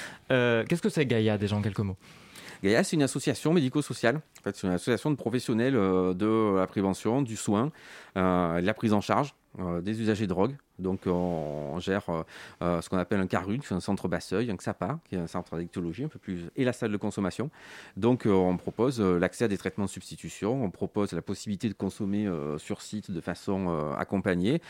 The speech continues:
Speaker 2: on propose de, de l'accès aux soins, euh, de l'accès au logement, euh, aussi, de l'accès aux droits. Et on, et on se rend compte que quand on arrive à vraiment avoir les moyens de travailler, euh, proposer du logement accompagné, proposer des dispositifs qui vont à la temporalité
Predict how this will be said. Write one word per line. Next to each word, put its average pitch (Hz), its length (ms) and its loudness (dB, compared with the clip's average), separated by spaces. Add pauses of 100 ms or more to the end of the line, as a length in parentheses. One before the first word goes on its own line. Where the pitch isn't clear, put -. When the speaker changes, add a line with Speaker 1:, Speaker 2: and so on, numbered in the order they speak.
(320)
Speaker 2:
on 110 100 -2
propose - 360 -4
de, 95 320 2
de 90 100 -2
l'accès 110 240 0
aux 104 120 6
soins, 98 340 0 (380)
euh, 95 380 4
de 90 120 0
l'accès 98 300 0
au 98 80 6
logement, 107 400 4 (280)
euh, 85 420 -4
aussi, 147 340 -2
de 110 80 4
l'accès 95 200 0
aux 101 60 4
droits. - 340 -4 (540)
Et 87 160 2
on, 80 240 -2
et - 60 -6
on 87 120 0
se - 100 -8
rend 95 120 -2
compte 143 340 0
que 127 200 4
quand 123 160 0
on 90 80 2
arrive 110 320 2
à 92 60 4
vraiment 107 420 2
avoir 95 180 2
les 92 80 2
moyens 104 300 4
de 107 40 0
travailler, 104 600 0
euh, 85 200 0
proposer 104 420 -2
du 92 100 -4
logement 101 320 2
accompagné, 101 640 -2
proposer 95 440 -4
des 87 80 -6
dispositifs 113 720 -6
qui 92 140 -6
vont 104 120 2
à 101 60 2
la 71 80 -4
temporalité 110 840 -2